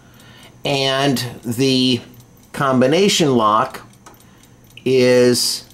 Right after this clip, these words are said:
if you move it just a little bit like this,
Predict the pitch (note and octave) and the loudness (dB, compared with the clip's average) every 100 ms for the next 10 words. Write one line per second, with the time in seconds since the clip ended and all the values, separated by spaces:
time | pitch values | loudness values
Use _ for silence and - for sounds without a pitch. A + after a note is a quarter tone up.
0 | _ - A#2 - C3 D#3+ C#3 C3 C#3+ C#3 | _ -6 -4 -2 2 2 2 0 0 -4
1 | C3+ C3+ D3+ C#3 B2 B2 B2 - - A2+ | -2 0 2 2 2 0 -4 -14 -6 -6
2 | G#2 B2 C3+ B2 - - | -4 0 0 0 -2 -6